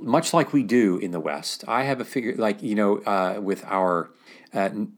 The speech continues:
notions of modernity and progress, that my spiritual growth is about progression. It's about progress.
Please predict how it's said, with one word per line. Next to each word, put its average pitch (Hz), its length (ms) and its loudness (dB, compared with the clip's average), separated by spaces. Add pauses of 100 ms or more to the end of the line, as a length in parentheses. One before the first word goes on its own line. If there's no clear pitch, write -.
notions 117 840 0
of 92 320 -2
modernity 98 680 0
and 87 340 -6 (200)
progress, - 920 0 (1700)
that 139 140 4
my 127 80 4
spiritual 175 420 2
growth 151 520 0
is - 180 0
about 175 360 0 (220)
progression. - 520 0 (320)
It's - 120 -6
about 120 220 -2
progress. - 580 -2